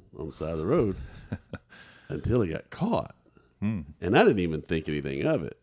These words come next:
Speaker 2: Yeah.
Speaker 1: He was stealing fruit. I mean,
Speaker 2: <laughs>
Speaker 1: you're taking, these are orchards that he's going
Speaker 2: <laughs>
Speaker 1: into.
Speaker 2: Right.
Speaker 1: And he's just stealing fruit off the side of the road. Of course,
Speaker 2: Yeah.
Speaker 1: we're stupid t-, tourists. We don't know any better.
Speaker 2: Right.
Speaker 1: Well, my dad's a cop. <laughs> So,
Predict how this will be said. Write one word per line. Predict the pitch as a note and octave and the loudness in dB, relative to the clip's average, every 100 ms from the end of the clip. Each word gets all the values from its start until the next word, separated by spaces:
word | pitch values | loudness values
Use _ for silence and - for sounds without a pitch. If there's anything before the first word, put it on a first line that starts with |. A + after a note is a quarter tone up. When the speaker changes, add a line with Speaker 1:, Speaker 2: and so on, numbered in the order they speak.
| - | -8
Speaker 2:
Yeah. | E2 F2 C#2 - - | -4 -4 -8 -16 -4
Speaker 1:
He | G3 | 0
was | G#3+ A2 | 2 2
stealing | - - - E3 G#3+ B2+ F#2 F2 | 0 -2 2 6 8 6 4 2
fruit. | D3+ A3 G2 - | 4 4 4 4
I | F2 | 6
mean, | G#2 G2+ G2 - | 6 4 -2 -4
Speaker 2:
<laughs> | - | -4
Speaker 1:
you're | G2 B2+ | 4 4
taking, | B2+ D3+ F#3 B2+ A2+ | 8 8 8 4 4
these | F#3+ D3 | 6 4
are | - | 6
orchards | B2+ E3+ - B2 G2+ G2+ | 10 10 10 6 6 4
that | G#2+ | 4
he's | A2 F#2+ | 4 6
going | A#2 D#3 C3 F#2 | 8 8 8 6
Speaker 2:
<laughs> | |
Speaker 1:
into. | F2+ - F#2+ D#2+ D#2 F#2+ | 4 2 2 2 -2 -10
Speaker 2:
Right. | - - - G2 | -16 -14 -2 6
Speaker 1:
And | A#2 | 8
he's | C3 B2+ | 8 6
just | C#3 - - | 4 4 2
stealing | - A2+ C#3 C#3 B2+ G#2 | 2 4 8 8 8 6
fruit | A2+ C3+ A2 | 4 4 6
off | G2 F#2+ | 4 2
the | |
side | F#2+ G#2 | 4 6
of | G2 | 6
the | |
road. | F2+ A2+ F2+ | 6 6 6
Of | F#2 | 2
course, | G2 | 0
Speaker 2:
Yeah. | F2+ | 2
Speaker 1:
we're | A2+ | 2
stupid | - G#2+ G2+ E2 | 2 2 2 0
t-, | - - | -8 -8
tourists. | - A2 G2+ E2+ | -2 0 0 0
We | E2 | 0
don't | G#2+ | 0
know | D#2 | -2
any | D2 | -4
better. | C#2+ C#2 D2+ | -6 -6 -2
Speaker 2:
Right. | F#2 E2+ F2 - _ - | 0 0 -4 -14 _ -10
Speaker 1:
Well, | G2+ | -2
my | C3+ F3+ | 0 2
dad's | A2 | 0
a | D#2 | -4
cop. | - F3 A#2 - - - | -2 0 0 -2 -6 6
<laughs> | - - - - - - - - G#2 - - G2+ - - - - - - - | 8 8 4 0 0 2 2 0 -6 -6 -4 -6 -6 -10 -12 -18 -18 -20 -12
So, | - B2 G#2 F#2+ | 6 10 10 8